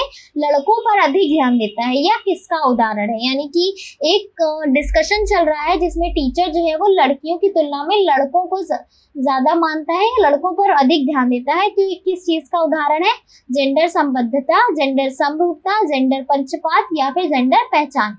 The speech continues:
तो इसका सही answer होगा gender पक्षपात, यानी कि लड़कों और लड़कियों में पक्षपात करना, gender stereotyping।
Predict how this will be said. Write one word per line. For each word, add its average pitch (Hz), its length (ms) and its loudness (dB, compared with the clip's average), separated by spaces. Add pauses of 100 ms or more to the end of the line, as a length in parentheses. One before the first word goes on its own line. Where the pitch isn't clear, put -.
(240)
तो 311 60 -2
इसका 359 180 -4
सही 359 340 2
answer 330 340 2
होगा 370 240 0
gender 320 640 0
पक्षपात, 233 480 -4
यानी 262 300 -4
कि 381 220 4
लड़कों 330 360 -2
और 339 160 2
लड़कियों 262 280 0
में 440 180 0
पक्षपात 320 560 -2
करना, 240 380 0
gender 269 340 0
stereotyping। 233 1120 0